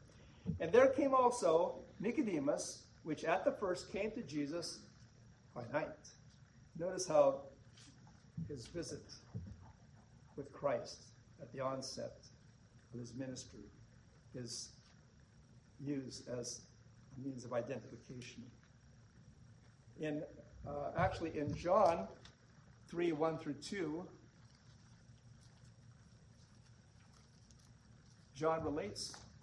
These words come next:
that incident to us. "There was a man of the Pharisees named Nicodemus, ruler of the Jews."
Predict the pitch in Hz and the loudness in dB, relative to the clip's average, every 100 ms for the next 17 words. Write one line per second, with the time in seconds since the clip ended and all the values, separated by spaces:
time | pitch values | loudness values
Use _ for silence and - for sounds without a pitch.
0 | - 143 123 120 - 113 117 - - - | -4 -4 -2 -6 -8 -10 -10 -12 -18 -12
1 | 180 - - - - - - - - 156 | -10 -10 -14 -16 -20 -20 -20 -14 -4 2
2 | 214 220 220 247 269 269 262 247 - 214 | 4 4 4 6 4 4 -2 -2 2 8
3 | 247 185 - 139 139 - 165 160 185 185 | 10 8 4 2 2 2 2 2 2 2
4 | 151 208 147 107 131 147 285 339 302 233 | 4 4 2 -4 0 6 8 8 10 8
5 | 185 147 160 120 107 - - - | 8 4 4 2 -4 -10 -12 -12